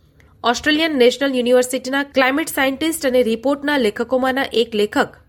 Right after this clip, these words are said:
પ્રોફેસર સારા પર્કિન્સ કિર્ક પેટ્રિક કહે છે કે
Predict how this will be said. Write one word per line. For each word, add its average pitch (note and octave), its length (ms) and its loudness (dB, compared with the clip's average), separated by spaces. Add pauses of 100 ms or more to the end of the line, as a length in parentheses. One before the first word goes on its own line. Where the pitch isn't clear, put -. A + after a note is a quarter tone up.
પ્રોફેસર D4+ 440 2
સારા C#4 340 2
પર્કિન્સ C4+ 520 -2
કિર્ક C#4+ 300 -4 (100)
પેટ્રિક B3 380 -2
કહે A3 200 2
છે D4+ 160 -4
કે A3+ 300 -8